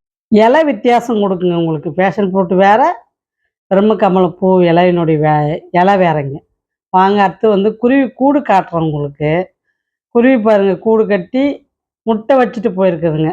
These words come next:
அதை தான் உங்ககிட்ட காட்டலான்ட்டு இது காட்டுறேங்க. குருவி வந்து சாப்பிட்றதுக்கு மட்டும் நான் பழம் கொடுக்கலைங்க, தங்கறதுக்கு இடமும் கொடுத்துருக்குறேங்க. பாருங்க எப்படி முட்டை வச்சிருக்குது பாருங்க.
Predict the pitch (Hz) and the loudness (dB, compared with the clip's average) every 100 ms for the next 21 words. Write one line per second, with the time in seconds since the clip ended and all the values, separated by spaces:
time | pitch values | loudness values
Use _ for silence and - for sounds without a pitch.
0 | - 175 185 202 214 175 180 190 175 175 | -4 -2 2 2 2 0 0 0 0 0
1 | 170 170 165 170 160 151 170 202 202 160 | 0 -2 0 -2 0 -2 -2 -2 -2 -2
2 | 156 151 147 - _ _ _ _ _ _ | -2 -6 -6 -8 _ _ _ _ _ _
3 | _ _ _ - 220 240 226 214 220 247 | _ _ _ 0 2 4 2 2 2 2
4 | 226 202 180 170 160 190 220 247 247 202 | 2 2 0 0 -2 0 0 0 -4 -4
5 | 226 226 233 233 196 190 190 185 180 180 | -4 -4 -2 -2 0 0 0 -2 -2 -2
6 | 170 175 214 220 185 180 196 214 233 190 | 0 2 0 0 -2 0 0 -2 -2 -2
7 | 170 180 202 202 185 151 170 170 165 160 | 0 0 0 -2 -6 -6 -6 -4 -4 -4
8 | 170 _ _ _ _ _ - 196 190 180 | -6 _ _ _ _ _ -2 2 2 0
9 | 165 151 _ _ _ _ _ _ 208 185 | -4 -8 _ _ _ _ _ _ -6 -4
10 | 247 233 208 196 226 220 220 185 190 160 | 0 0 0 2 0 2 0 -2 -2 -4
11 | - | -10